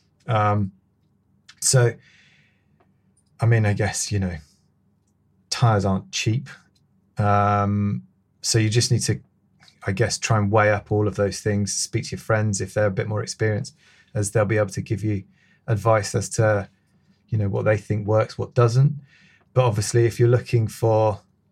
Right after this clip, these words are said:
a balance, it's a case of trying to, um, trying to consider a few things with regards to compound. So obviously, a tackier compound will give a more damped feel. Um, it will also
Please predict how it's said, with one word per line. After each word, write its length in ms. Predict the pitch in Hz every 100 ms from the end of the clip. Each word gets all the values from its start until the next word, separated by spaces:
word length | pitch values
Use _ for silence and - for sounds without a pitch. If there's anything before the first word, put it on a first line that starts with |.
| _ _ -
a 60 |
balance, 640 | 98 117 110 110 - -
it's 180 | - -
a 60 | 120
case 360 | - 117 -
of 100 | 101
trying 280 | - 117 110
to, 360 | 107 107 107 101
um, 420 | 104 104 101 95 _ _ _ _ _ _ _ _ _ _ _ _ _ -
trying 180 | - 120
to 80 | -
consider 560 | 113 - 107 107 107 -
a 60 |
few 220 | - 120
things 340 | 98 113 104 -
with 160 | 98
regards 280 | 98 104 98
to 80 | 92
compound. 540 | - 107 - 110 110
So 300 | - - 110
obviously, 500 | 107 98 - 110 107 127
a 100 | 104
tackier 360 | 120 104 107
compound 580 | - 113 101 113 110 98
will 260 | 107 95 - _ _ _ _ _ _ _ -
give 160 | 113
a 60 | 101
more 180 | 101 95
damped 340 | 104 98 95
feel. 480 | - 113 110 123 123 - _ _ _ _
Um, 680 | 107 98 95 95 98 98 64 - _ _ _ _ -
it 100 | 117
will 140 | 104 101
also 340 | 95 101